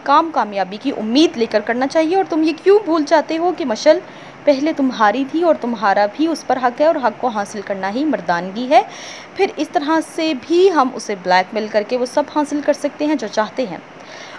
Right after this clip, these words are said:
वो बेटे को ऐसा घटिया फेल के लिए उकसा रही थी जिसका ख्याल ही शरीफ और दीनदार माँ के करीब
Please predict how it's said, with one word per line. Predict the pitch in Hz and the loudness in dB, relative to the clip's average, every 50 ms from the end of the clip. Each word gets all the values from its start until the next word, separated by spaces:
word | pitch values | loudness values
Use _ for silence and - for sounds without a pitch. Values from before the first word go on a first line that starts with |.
| - - | -2 2
वो | 440 427 | 2 2
बेटे | 311 320 285 220 277 | 4 2 0 0 -2
को | 262 - 233 | 2 4 4
ऐसा | 226 226 - 277 | 4 4 0 -6
घटिया | 233 - 240 - 220 254 254 | -4 -4 -10 -4 0 0 0
फेल | - - - - - 320 320 320 330 330 349 302 - - | 0 -2 -16 -4 0 2 2 2 2 0 -2 -2 -4 -2
के | 294 294 285 | 0 2 2
लिए | 277 294 294 311 330 330 | 4 2 2 2 0 0
उकसा | - - - - 214 226 - - - 240 220 214 | -2 -6 -8 -8 -8 -8 -8 -6 -4 0 0 0
रही | 214 240 247 254 277 277 | 0 0 0 0 0 0
थी | - 285 311 277 | 0 0 -2 0
जिसका | 269 262 254 - - 233 233 | 0 -2 -4 0 0 0 0
ख्याल | - - - 240 214 214 220 233 | 0 -2 -2 2 2 2 2 2
ही | 214 254 269 | 0 -2 -4
शरीफ | 285 - - 233 196 196 202 214 - - | -2 -2 -6 -8 -8 -8 -10 -12 -4 0
और | 285 330 294 | 0 0 0
दीनदार | 233 226 214 190 185 180 190 185 202 240 254 214 | -2 -6 -8 -6 -4 0 2 4 4 4 2 -2
माँ | 202 190 180 175 | -6 -6 -6 -6
के | - - | -6 -10
करीब | 180 - 190 180 190 185 | -8 -8 -8 -8 -8 -12